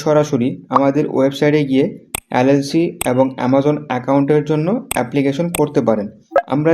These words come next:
দিয়ে থাকি এলএলসি এবং এলটিডি ফরমেশনের প্রফেশনাল সার্ভিস। আমাদের রয়েছে ওয়ান ডে ফাইলিং সার্ভিস। আপনি আমাদের মাধ্যমে A to Z বিজনেস সেট আপ করে নিতে পারবেন। এলএলসি, ইআইএন, রিসেল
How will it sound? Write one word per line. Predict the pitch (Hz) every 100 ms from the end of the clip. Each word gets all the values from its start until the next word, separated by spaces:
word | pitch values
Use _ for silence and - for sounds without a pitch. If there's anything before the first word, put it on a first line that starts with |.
| 151
দিয়ে | 151
থাকি | 127 113 127 - - -
এলএলসি | 131 143 147 170 160 - 123
এবং | 131 147 - 127
এলটিডি | 131 135 147
ফরমেশনের | 147 - 127 131 127 123 139 - - -
প্রফেশনাল | 147 143 - 143 135 -
সার্ভিস। | 120 110 110 - _ _ _
আমাদের | 135 147 156 156
রয়েছে | 135 117 131 165 - _ _ 127
ওয়ান | 143 151 147
ডে | 165 180 -
ফাইলিং | 139 131 127
সার্ভিস। | 120 113 101 107 - - - - -
আপনি | 135 160 160
আমাদের | 156 156 156 143
মাধ্যমে | 127 131 127 175 - _ 160
A | 170
to | 175 165
Z | 160 147 139
বিজনেস | 135 151 151 -
সেট | 143 147
আপ | 151 -
করে | 151 147
নিতে | 139 139 113
পারবেন। | 107 104 101 - _ _ - 131
এলএলসি, | 135 123 - 117 120 - _ -
ইআইএন, | 143 127 117 117 - - _ _ 127
রিসেল | 123 147